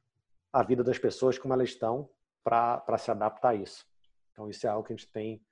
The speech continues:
tem procurado fazer. Fo-, falamos bastante aí do, da saúde física, né, no início, né, das, uma das suas primeiras perguntas, e como a gente focou em saúde física, buscando as pessoas ficarem em casa, algo que a gente descobriu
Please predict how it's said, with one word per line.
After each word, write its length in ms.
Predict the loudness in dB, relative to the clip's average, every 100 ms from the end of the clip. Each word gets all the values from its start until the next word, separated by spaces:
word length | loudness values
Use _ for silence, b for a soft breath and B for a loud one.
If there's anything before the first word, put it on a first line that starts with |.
| _ _ _ _ -6
tem 140 | -4
procurado 600 | -2 -4 0 2 2 0
fazer. 480 | -2 -4 -2 -8 -10 _ _ _ _
Fo-, 280 | 2 2 6
falamos 380 | 6 8 6
bastante 460 | 6 6 6 0 4
aí 140 | 4
do, 380 | 4 2 0 -2
da 140 | -4 -6
saúde 400 | 2 2 2 0
física, 680 | -2 0 0 0 0 -2 -6
né, 200 | -6 -4
no 100 | -2
início, 420 | -2 -2 -2 -8 -8 -14 -14 -12
né, 200 | -10 -8
das, 160 | -8 -6
uma 100 | -4
das 120 | -4
suas 140 | -4 -8
primeiras 340 | -4 -2 -2
perguntas, 480 | -4 -4 -4 -2 -2
e 120 | -4 -8 b b b
como 140 | 0
a 40 | 0
gente 100 | 0
focou 360 | 0 2 4
em 40 | 2
saúde 280 | 4 2 2
física, 460 | 0 2 2 0
buscando 340 | -2 -2 -2 -4
as 100 | -2
pessoas 540 | -4 -2 2 4 2
ficarem 400 | -2 0 0 0
em 40 |
casa, 420 | 0 4 4 2 -6 _ _ _ _ _ _
algo 340 | 4 6 4 0
que 140 | -2
a 20 |
gente 180 | -2 -4
descobriu 640 | -8 -2 2 8 8 8